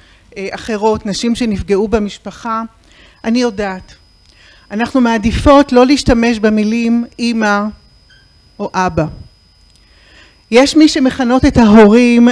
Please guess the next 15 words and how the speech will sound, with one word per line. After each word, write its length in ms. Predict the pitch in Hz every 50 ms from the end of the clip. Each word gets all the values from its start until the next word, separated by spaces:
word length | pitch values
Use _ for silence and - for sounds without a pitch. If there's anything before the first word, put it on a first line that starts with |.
| - -
בשמות, 580 | 190 214 - - 240 214 214 220 226 226 - -
אה, 120 | 226 208
פרטיים, 800 | 208 - - 202 190 - - 190 175 180 180 190 208 240 269 294 - - 202
ויש 420 | 170 185 185 196 220 240 226 - -
כאלה, 400 | - - 226 220 214 220 220 -
כשהן 180 | - - 214 190
מדברות 440 | 196 180 180 170 165 175 180 - 208
אליהם, 320 | 208 202 208 214 233 247 233
ויש 160 | 240 262 254
כאלה 280 | - 311 294 294 311
שהן 260 | 269 - - 262 240 240
מוצאות 380 | 226 220 - - 226 233 -
להם 140 | 254 233 220
כל 160 | 208 233 214
מיני, 540 | 214 226 226 220 220 214 214 220 220 220 220